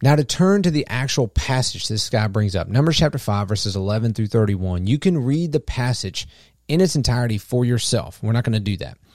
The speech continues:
But what I do wanna point out is a couple of key verses in here to help us to see where the controversy lies.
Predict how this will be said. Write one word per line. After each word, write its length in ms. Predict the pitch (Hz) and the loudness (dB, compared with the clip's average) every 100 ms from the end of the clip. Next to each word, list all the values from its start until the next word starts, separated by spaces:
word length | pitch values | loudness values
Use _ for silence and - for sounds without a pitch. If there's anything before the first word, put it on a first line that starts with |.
| - - - - - | -20 -20 -20 -18 0
But 60 | 139 | 4
what 80 | |
I 60 | 127 | 4
do 140 | 120 | 6
wanna 180 | 180 185 | 6 6
point 260 | 139 147 127 | 4 2 4
out 180 | 110 104 | 4 2
is 100 | 98 | -2
a 60 | |
couple 400 | - - 143 123 | -4 -2 0 0
of 100 | 101 | -4
key 200 | - 135 | -4 -4
verses 400 | 113 120 110 95 | 0 0 0 0
in 100 | 107 | 0
here 180 | 104 104 | 2 0
to 80 | 90 | 0
help 280 | 87 - - | 0 0 0
us 120 | 104 | -4
to 80 | 98 | -2
see 480 | - 113 107 104 - _ _ _ _ - | -2 0 0 0 -2 _ _ _ _ 2
where 160 | 123 | 4
the 80 | 147 | 4
controversy 880 | - - 123 117 95 104 - 98 90 _ | 0 0 0 0 0 0 0 -2 -2 _
lies. 560 | 104 95 82 71 78 - | -4 -2 -2 -6 -10 -10